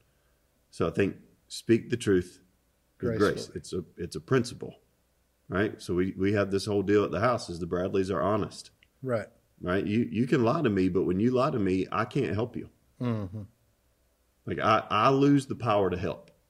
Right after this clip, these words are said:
Speaker 2: Right.
Speaker 1: But if you're honest, no matter what you do, if you're honest, I'll come to the help.
Speaker 2: Right.
Speaker 1: Right? And I think that's what, uh, uh, es-, especially when it pertains to this question, as a politician, hey, here's the truth.
Speaker 2: Yep.
Speaker 1: Right? Here's where we stand, but I'm here to help.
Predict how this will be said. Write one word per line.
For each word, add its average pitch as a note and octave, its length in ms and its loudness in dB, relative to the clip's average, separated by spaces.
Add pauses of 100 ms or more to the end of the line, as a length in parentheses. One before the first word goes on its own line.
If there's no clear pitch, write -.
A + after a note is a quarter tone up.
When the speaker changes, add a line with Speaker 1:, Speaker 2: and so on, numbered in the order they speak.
(140)
Speaker 2:
Right. A2+ 360 0
Speaker 1:
But F2 140 0
if E2+ 120 -4
you're A#2+ 160 6
honest, C#3 580 -2 (380)
no G2+ 80 -2
matter F#2+ 220 2
what A2+ 260 2
you D3 80 0
do, D3+ 260 8
if E2 120 -4
you're G#2+ 160 2
honest, B2 420 -2
I'll F#2+ 160 -2
come D#2+ 220 -10
to E2+ 100 -8
the E2 100 -2
help. C#3 240 -6 (160)
Speaker 2:
Right. A2 220 -4 (420)
Speaker 1:
Right? G#2 280 -2 (280)
And G2 140 0
I G#2 40 0
think A2 200 0
that's G2+ 200 -4
what, G#2+ 320 0
uh, - 240 -8
uh, - 20 -2 (200)
es-, - 260 -12 (160)
especially A#2+ 440 -2
when G2 140 2
it - 100 -10
pertains G2 340 -2
to F2+ 80 -4
this E2+ 140 -4
question, F#2+ 500 -6 (320)
as F#2 140 -6
a G2 60 -4
politician, G2+ 640 -2
hey, F#2+ 120 0
here's G2+ 300 0
the C3+ 80 -2
truth. - 420 -2 (280)
Speaker 2:
Yep. B2+ 260 0 (1000)
Speaker 1:
Right? G#2 180 0
Here's A#2 220 2
where C3+ 120 6
we C3 80 4
stand, B2+ 340 0
but F2+ 120 0
I'm E2+ 140 0
here F#2 160 2
to A2 80 0
help. C#3 220 0